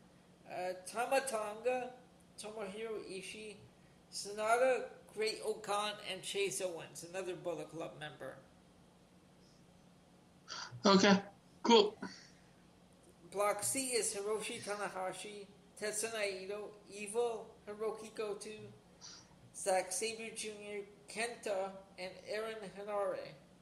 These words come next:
Speaker 1: And Block D, the final block is Will Ospreay, Shingo Takagi, Juice Robinson, Yoshihashi, El Phantasmo, Yujiro Takahashi,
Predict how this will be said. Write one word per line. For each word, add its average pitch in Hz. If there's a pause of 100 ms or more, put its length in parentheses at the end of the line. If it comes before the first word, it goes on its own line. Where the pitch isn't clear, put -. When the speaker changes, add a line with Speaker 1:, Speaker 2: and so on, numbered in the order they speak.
(2250)
Speaker 1:
And 190
Block 202
D, 254 (320)
the 175
final 214
block 208
is 196 (100)
Will 226
Ospreay, 202 (180)
Shingo 233
Takagi, 190 (280)
Juice 226
Robinson, 196 (800)
Yoshihashi, 208 (120)
El 208
Phantasmo, 196 (140)
Yujiro 220
Takahashi, 185